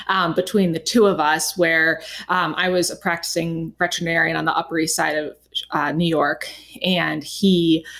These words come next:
um, was a software engineer doing a different startup. And one of our dogs got sick, and he started asking me a bunch of questions. You know, "Why do we feed this certain dog food? Do you think there's something better out there?"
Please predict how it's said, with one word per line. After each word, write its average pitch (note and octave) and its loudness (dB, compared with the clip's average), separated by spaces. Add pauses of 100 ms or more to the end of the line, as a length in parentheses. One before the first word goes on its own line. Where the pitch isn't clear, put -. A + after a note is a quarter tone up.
(160)
um, E3 -2
was E3+ -2
a E3 -4
software D#3 0
engineer D3+ -4
doing D3+ -4
a - -4
different D3+ -6
startup. D3 -2 (680)
And F#3 -2
one F#3+ 2
of F#3+ 0
our F#3 2
dogs E3 0
got - -4
sick, D#3+ -2 (280)
and D#3+ 0 (440)
he F#3+ 4
started E3 0
asking E3+ -2
me E3 -2
a D3+ -2
bunch D#3 -2
of - -8
questions. D#3 -4
You E3+ -2
know, D3+ -4
"Why D#3 0
do D#3+ 0
we D#3 0
feed D#3 0 (340)
this F3+ 0
certain F3 -2
dog G#3 2
food? F#3+ 6
Do E3+ 0
you E3 2
think D#3+ -6
there's D3+ 0
something D3+ -4
better D3+ 0
out F3+ 0
there?" E3 2